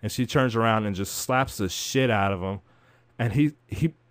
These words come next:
I don't know, you know, he has a very thick French accent. I didn't even understand what he said. And <laughs> I know a little French, so it was just like, he, he said something like, "How dare a woman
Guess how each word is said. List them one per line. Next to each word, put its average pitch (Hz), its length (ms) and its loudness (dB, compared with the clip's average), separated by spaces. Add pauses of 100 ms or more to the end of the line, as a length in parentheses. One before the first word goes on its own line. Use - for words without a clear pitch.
(200)
I 131 80 2
don't 170 80 2
know, 156 280 4
you 160 120 4
know, 147 100 0
he 139 140 0
has 151 160 4
a 131 80 0
very 151 260 4
thick - 420 -2
French - 480 -2
accent. 135 640 -4 (600)
I 123 140 2
didn't 143 140 -6
even 113 160 -6
understand 107 400 -2
what 101 100 -2
he 101 140 -2
said. 101 460 0 (640)
And 120 300 -2 (160)
<laughs> - 160 -6
I 123 120 0
know 143 160 4
a - 20 4
little 120 220 4
French, 117 340 2
so 113 280 2
it 117 60 4
was 113 120 -2
just 120 160 -4
like, 120 260 0
he, 127 220 -6 (420)
he 135 100 -2
said 139 140 0
something 143 160 2
like, 120 140 0
"How 135 180 0
dare 123 300 4
a 113 100 4
woman 110 560 0